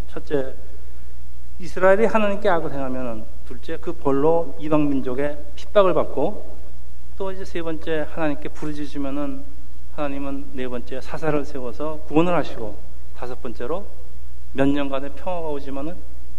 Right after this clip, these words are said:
그 사사가 죽어버리고 나면은 또 다시 처음으로 돌아가는 것을, 하나님 앞에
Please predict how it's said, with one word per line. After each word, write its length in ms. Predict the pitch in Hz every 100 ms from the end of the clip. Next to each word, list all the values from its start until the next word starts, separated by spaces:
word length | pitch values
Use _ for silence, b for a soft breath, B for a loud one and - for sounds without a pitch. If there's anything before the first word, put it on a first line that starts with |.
| - -
그 140 | -
사사가 420 | - 160 156 147 143
죽어버리고 500 | 143 131 127 135 127
나면은 400 | 123 123 180 202 - - - - - -
또 100 | 180
다시 260 | 156 160
처음으로 420 | - 180 151 143
돌아가는 380 | 131 139 135 139 151
것을, 420 | 147 220 214 - - - - - - - - -
하나님 320 | 175 160
앞에 120 | 147